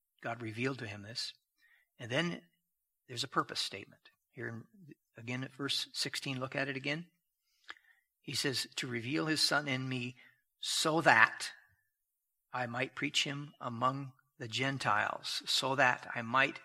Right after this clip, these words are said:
preach him among the Gentiles. So he's explaining to these Galatian readers here that God was pleased to reveal his son to him so that, or in order that, he could turn around and then share him with the Gentiles,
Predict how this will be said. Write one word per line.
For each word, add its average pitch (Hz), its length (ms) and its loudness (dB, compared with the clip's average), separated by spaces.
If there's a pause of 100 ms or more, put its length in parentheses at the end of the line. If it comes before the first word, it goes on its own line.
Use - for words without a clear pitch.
preach - 260 -2
him 131 160 -2
among 123 280 -2
the 120 60 -4
Gentiles. 117 540 -2 (320)
So - 100 -2
he's 170 160 8
explaining 214 520 6
to 185 60 -6
these 190 200 -2
Galatian 151 440 2
readers 135 340 0
here 127 200 2 (360)
that 139 120 0
God 147 260 8
was 165 140 2
pleased 170 320 4
to 151 60 -2
reveal 127 380 2
his 170 120 4
son 117 360 4 (1300)
to 151 120 -2
him 110 320 -2
so 131 600 2
that, 143 240 0 (280)
or 107 160 -8
in - 140 -14
order 147 300 0
that, 113 300 0 (600)
he 120 140 -6
could 120 160 -6
turn 190 240 4
around 123 480 6 (540)
and 127 80 -12
then 131 160 -6
share 127 300 2
him 107 260 -10
with 120 140 -14
the 113 80 -12
Gentiles, 110 760 -8